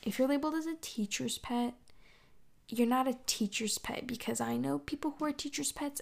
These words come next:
and they can be labeled as them because, um, oh my God, some of you, like, suck up to teachers so hard, it's so disgusting. But, like, you know what?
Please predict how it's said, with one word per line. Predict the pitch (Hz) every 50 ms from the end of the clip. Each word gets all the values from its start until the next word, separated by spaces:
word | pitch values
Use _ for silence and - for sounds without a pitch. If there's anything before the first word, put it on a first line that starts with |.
| - -
and | 220 208 202 190 185
they | 208 196 196
can | 196 - 233 233
be | 240 247
labeled | 247 247 247 247 254 254 254
as | 262 247 -
them | 269 262 262 - - - - - - -
because, | 233 214 - - - 208 196 - - - -
um, | 208 202 202 202 208 233 - - - - - - - - - - - - -
oh |
my | 262 262 240
God, | 208 202 202 208 -
some | - - 247 247
of | 254
you, | 262 277 277
like, | 262 226 208
suck | - - - 214 -
up | 220 -
to | - 214
teachers | - - - - 254 226 -
so | - - - 202 196
hard, | 202 - 247 220 202
it's | 208 196 -
so | - - - 196 190
disgusting. | 185 190 - - - - 185 185 - - - 240 247 254 254 262 247 - _ _ - - - - - - - - -
But, | - - 92
like, | 98 90 - - -
you | - 233 233
know | 240 240
what? | 247 262 - -